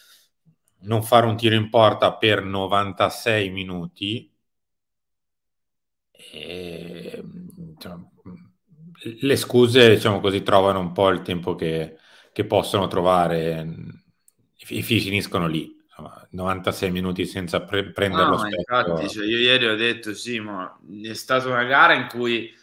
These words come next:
Speaker 2: cioè, è stato un pomeriggio, un tardo pomeriggio, una serata, scegliete
Speaker 1: Mm.
Speaker 2: voi la, la fascia temporale che, che preferite, in cui per quanto mi riguarda abbiamo visto poche cose belle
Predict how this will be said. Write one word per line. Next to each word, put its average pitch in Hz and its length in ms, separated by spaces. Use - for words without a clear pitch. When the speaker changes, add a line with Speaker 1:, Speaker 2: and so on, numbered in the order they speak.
Speaker 2:
cioè, 180 120
è 170 40
stato 160 220
un 156 140
pomeriggio, 156 680
un 117 160
tardo 143 380
pomeriggio, 131 600
una 110 160
serata, 123 640
scegliete 123 500
Speaker 1:
Mm. 120 40
Speaker 2:
voi 127 420
la, 117 360
la 123 200
fascia 135 380
temporale 123 960
che, 117 460
che 127 140
preferite, 147 840
in 120 140
cui 135 160
per 131 180
quanto 139 300
mi 139 100
riguarda 143 400
abbiamo 120 220
visto 117 320
poche 123 300
cose 117 300
belle 104 580